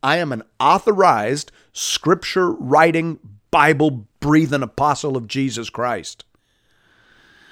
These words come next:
Now, if you lose that, my friends, then you better understand that you're gonna lose a great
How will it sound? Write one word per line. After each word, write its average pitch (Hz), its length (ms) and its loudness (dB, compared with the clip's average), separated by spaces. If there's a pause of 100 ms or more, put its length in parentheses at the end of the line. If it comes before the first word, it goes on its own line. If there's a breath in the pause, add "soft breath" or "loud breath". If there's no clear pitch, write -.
(240 soft breath)
Now, 73 160 -12
if 87 100 -14
you 160 120 4
lose 226 400 6
that, 71 320 -12 (120)
my 82 140 -14
friends, 73 640 -12 (560)
then 85 200 -16
you 95 120 -10
better 120 320 -4
understand 131 540 -6
that 80 140 -16
you're 101 120 -12
gonna 113 200 -8
lose 110 360 -8 (200)
a 95 60 -18
great 104 460 -10